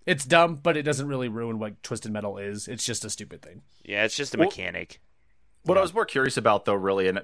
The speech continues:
Speaker 3: Preston, I don't remember if you answered this for me earlier or not, about that version of Twisted Metal, is that does,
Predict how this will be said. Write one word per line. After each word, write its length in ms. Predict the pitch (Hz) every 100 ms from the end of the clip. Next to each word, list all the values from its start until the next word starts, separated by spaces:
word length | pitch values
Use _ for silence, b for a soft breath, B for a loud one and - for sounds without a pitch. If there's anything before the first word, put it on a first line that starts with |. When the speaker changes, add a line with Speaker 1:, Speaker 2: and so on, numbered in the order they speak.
| -
Speaker 3:
Preston, 280 | 120 - 113
I 60 |
don't 100 | 117
remember 220 | 110 104
if 100 | 92
you 140 | - 95
answered 240 | 95 92
this 140 | 85 -
for 100 | 87
me 80 |
earlier 300 | - 92 90
or 40 | 85
not, 140 | 82
about 400 | 82 - 90 82 _ _ _
that 300 | 98 104 101
version 280 | 92 92 92
of 80 | 87
Twisted 320 | - 85 90
Metal, 280 | 85 85 85
is 120 | 85 -
that 200 | 90 - B B B -
does, 380 | 113 101 104